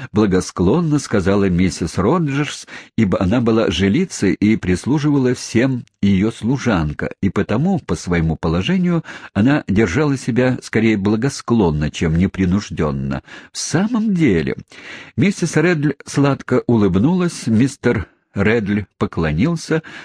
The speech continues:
а миссис Клаппинс заявила, что она радуется случаю познакомиться с такой леди, как миссис Роджерс, о которой наслышала столько хорошего.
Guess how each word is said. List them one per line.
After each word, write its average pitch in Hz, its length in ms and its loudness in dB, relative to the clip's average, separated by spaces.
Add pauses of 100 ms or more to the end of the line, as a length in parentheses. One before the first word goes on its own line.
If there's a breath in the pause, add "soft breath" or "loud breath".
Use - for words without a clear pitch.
(140 loud breath)
а 98 120 2
миссис 92 440 0
Клаппинс 160 500 0
заявила, 92 680 2
что - 260 -2
она 120 280 2
радуется 98 800 0
случаю 127 480 -2
познакомиться 90 760 -2
с - 80 -10
такой 78 300 -2
леди, 113 400 0
как - 260 -8
миссис 123 540 -2
Роджерс, 143 600 -2 (340 loud breath)
о - 80 0
которой 120 420 -2
наслышала 104 720 0
столько - 640 -2
хорошего. 62 720 -6